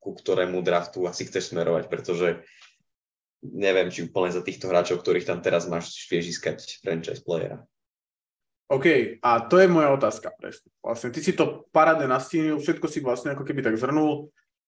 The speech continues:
Speaker 2: A sú tam ešte nejakí mladí hráči, ktorí sú akože relatívne fajn, Dosunmu je jeden z nich, Dalen Terry, minuloročný pick je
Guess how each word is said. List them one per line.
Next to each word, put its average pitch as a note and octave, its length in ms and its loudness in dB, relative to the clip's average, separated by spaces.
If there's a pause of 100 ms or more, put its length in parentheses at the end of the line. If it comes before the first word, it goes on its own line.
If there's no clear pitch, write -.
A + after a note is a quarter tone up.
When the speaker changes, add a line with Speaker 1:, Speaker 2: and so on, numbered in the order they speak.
(100)
Speaker 2:
A B2+ 160 0
sú C#3 160 -8
tam D3 160 2
ešte D3 160 -6
nejakí C#3 240 0
mladí B2+ 320 0
hráči, A#2 380 0
ktorí A#2+ 180 -4
sú A#2+ 160 -4
akože A#2 240 -4
relatívne A#2 460 4
fajn, C3+ 420 -2
Dosunmu A#2+ 540 -2
je A2+ 100 2
jeden G#2 220 -2
z - 100 -14
nich, B2+ 240 -6 (140)
Dalen B2 340 4
Terry, A2 240 0
minuloročný A2+ 640 -4
pick G#2 160 -8
je G2 60 -4